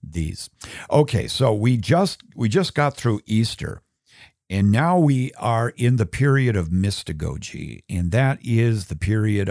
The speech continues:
of Jesus teaching about the kingdom of God. And we're gonna be moving up to, uh, a, a point where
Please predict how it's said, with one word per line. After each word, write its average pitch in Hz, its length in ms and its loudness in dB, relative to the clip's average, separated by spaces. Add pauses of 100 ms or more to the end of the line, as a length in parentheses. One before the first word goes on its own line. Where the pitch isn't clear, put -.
(100)
of 85 360 -4 (320)
Jesus 95 460 2
teaching 107 480 -2
about 82 300 -4
the 92 60 -2
kingdom 110 440 2
of 95 180 -4
God. 98 540 -4 (640)
And 110 500 2
we're 127 140 0
gonna 127 160 0
be 117 160 0
moving 117 420 0
up - 220 -8 (100)
to, 110 560 -2
uh, 98 300 -4 (120)
a, - 220 -14
a 101 60 -8
point 117 340 0
where 101 380 -2